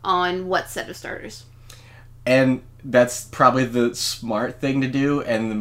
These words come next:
Speaker 2: the more
Speaker 1: Oh, no,
Speaker 2: reasonable
Speaker 1: the
Speaker 2: one.
Speaker 1: smart thing would be to be, look at them and see which one has, like, the best, like, attack power or whatever. No, this was, this is, oh my god, you're so
Speaker 2: Which
Speaker 1: cute, I cannot.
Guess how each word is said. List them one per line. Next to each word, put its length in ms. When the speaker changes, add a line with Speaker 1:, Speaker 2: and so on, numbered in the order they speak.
Speaker 2:
the 80
more 120
Speaker 1:
Oh, 80
no, 40
Speaker 2:
reasonable 380
Speaker 1:
the 60
Speaker 2:
one. 120
Speaker 1:
smart 220
thing 160
would 120
be 160
to 60
be, 180
look 260
at 140
them 140
and 100
see 240
which 240
one 300
has, 420
like, 200
the 80
best, 440
like, 220
attack 380
power 240
or 40
whatever. 260
No, 80
this 200
was, 240
this 180
is, 240
oh 140
my 180
god, 220
you're 100
so 160
Speaker 2:
Which 100
Speaker 1:
cute, 220
I 80
cannot. 480